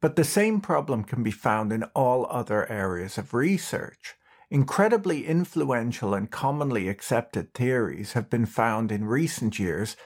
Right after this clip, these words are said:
to be false under more rigorous retests. In twenty eleven, Joseph Simmons, a psychologist at the University of Pennsylvania,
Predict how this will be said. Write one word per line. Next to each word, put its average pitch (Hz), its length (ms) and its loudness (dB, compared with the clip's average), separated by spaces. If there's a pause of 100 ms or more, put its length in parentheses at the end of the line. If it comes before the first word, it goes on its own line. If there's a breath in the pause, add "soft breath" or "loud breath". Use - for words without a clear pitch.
(200 loud breath)
to 135 80 2
be 127 160 2
false 151 720 0
under 107 240 0
more 110 260 2
rigorous 85 520 -6
retests. - 1080 -4 (380 soft breath)
In 151 160 4
twenty 208 420 2
eleven, 131 540 2
Joseph 123 520 0
Simmons, 101 680 -2 (100)
a 117 140 0
psychologist 120 960 0
at 95 100 -8
the 107 80 -4
University 107 640 0
of - 100 -8
Pennsylvania, 104 1000 0